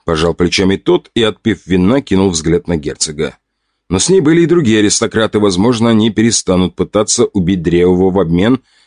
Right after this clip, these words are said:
на отзыв иска". "Сложно сказать, что будет", призадумался герцог.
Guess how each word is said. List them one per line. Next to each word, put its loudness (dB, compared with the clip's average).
на 0
отзыв -4
иска". -8
"Сложно 0
сказать, 0
что -2
будет", -2
призадумался -4
герцог. -10